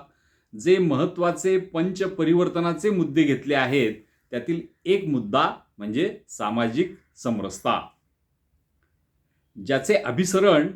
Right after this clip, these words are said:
पूर्ण देशभर होण्याची गरज आहे आणि म्हणून पुढील वर्ष दीड वर्षात संघ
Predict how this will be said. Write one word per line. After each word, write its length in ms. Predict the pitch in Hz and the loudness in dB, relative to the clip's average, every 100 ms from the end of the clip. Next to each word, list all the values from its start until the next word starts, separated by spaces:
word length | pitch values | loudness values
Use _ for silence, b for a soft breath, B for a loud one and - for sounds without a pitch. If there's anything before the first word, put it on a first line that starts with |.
| - _ _ _ _ | -14 _ _ _ _
पूर्ण 380 | 202 240 240 226 | -6 0 2 0
देशभर 640 | 147 143 220 - 185 240 | 0 4 4 4 2 2
होण्याची 420 | 208 185 170 165 | 2 0 -2 -2
गरज 260 | 156 147 131 | -2 -2 0
आहे 500 | 120 117 107 92 - _ _ - | -2 -2 -2 -4 -14 _ _ -12
आणि 140 | 113 | -4
म्हणून 500 | 123 123 185 147 139 | 0 2 4 4 0
पुढील 600 | 151 _ _ 127 147 170 160 - | -8 _ _ -4 -2 -2 -6 -10
वर्ष 320 | 113 143 151 | -6 -6 0
दीड 260 | 180 160 165 | 0 2 2
वर्षात 460 | 147 120 156 127 101 b b b _ | 2 0 0 0 -2 b b b _
संघ 360 | - 160 196 | -8 -4 2